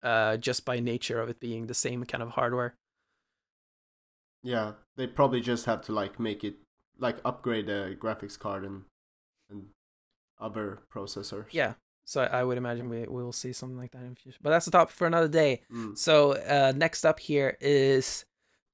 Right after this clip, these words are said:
Speaker 1: um, Grezzo.
Speaker 2: Weird new Zelda game.
Speaker 1: <laughs> Yeah.
Speaker 2: <laughs>
Speaker 1: Grezzo,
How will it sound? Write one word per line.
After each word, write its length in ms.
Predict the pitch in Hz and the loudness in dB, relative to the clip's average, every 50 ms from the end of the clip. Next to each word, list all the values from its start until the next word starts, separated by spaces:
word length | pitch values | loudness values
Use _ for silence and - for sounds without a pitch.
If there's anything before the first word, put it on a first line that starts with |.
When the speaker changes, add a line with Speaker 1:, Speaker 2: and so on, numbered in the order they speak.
| _ - | _ 2
Speaker 1:
um, 760 | 131 131 127 123 120 123 120 120 117 117 113 113 113 110 113 - - _ 120 | 4 6 8 10 10 10 10 10 10 8 8 6 2 0 0 -2 -6 _ -2
Grezzo. 680 | - 147 165 175 196 170 - 139 120 120 123 135 165 170 | 2 4 4 4 4 4 2 2 2 2 2 2 2 0
Speaker 2:
Weird 320 | 135 139 196 226 226 208 - | 0 0 4 6 6 6 6
new 140 | 214 226 | 4 2
Zelda 380 | 220 - - 226 233 240 175 151 | 0 -2 -2 -2 -2 -2 -2 -2
game. 300 | 131 120 113 113 110 110 - - - - | -2 -2 -2 -2 -6 -8 -10 -16 -14 -8
Speaker 1:
<laughs> 160 | 165 139 - - 143 - | -8 -6 -4 -2 6 8
Yeah. 540 | 247 233 233 294 277 165 143 - 165 127 - - - - - | 8 10 12 12 12 12 12 8 8 6 4 -2 -12 -18 -18
Speaker 2:
<laughs> 220 | - - - - | -20 -20 -18 -4
Speaker 1:
Grezzo, 500 | 143 165 190 208 196 - 147 127 135 160 | 2 4 4 6 6 4 4 2 2 -2